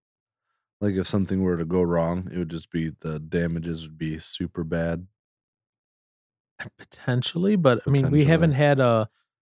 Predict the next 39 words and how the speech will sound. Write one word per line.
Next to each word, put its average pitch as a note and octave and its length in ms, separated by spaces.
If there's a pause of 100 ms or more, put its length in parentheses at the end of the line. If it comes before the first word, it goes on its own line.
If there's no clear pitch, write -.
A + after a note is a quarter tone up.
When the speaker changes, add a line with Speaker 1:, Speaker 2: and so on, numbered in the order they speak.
(200)
Speaker 2:
we D3 100
haven't E3 180
had C#3+ 160
a - 20
Speaker 1:
R- F3+ 60
Speaker 2:
Chernobyl-like B2+ 880 (380)
thing G#2+ 280
Speaker 1:
Mm, - 100
Speaker 2:
in G2 440
Speaker 1:
right. G#2+ 600 (720)
Speaker 2:
in G#2+ 100
Speaker 1:
But - 40
is - 40
Speaker 2:
forever. G#2+ 260
Speaker 1:
that G2 220
the G2 100
biggest F2+ 460
worry E2 540
with A2 340
it? F3 200 (140)
Speaker 2:
Well, C#3+ 200
there's D3 240
Speaker 1:
Or G2+ 80
Speaker 2:
that, D3 360
plus C3+ 280
there's B2 160
also A#2+ 320
the A2 180
waste G2 420
afterwards. - 600 (420)
You A2 120
know, G2 120
you, F#2+ 180
that G2 220
you A2 60
have F#2 120
to - 100
store F#2 300
it. - 180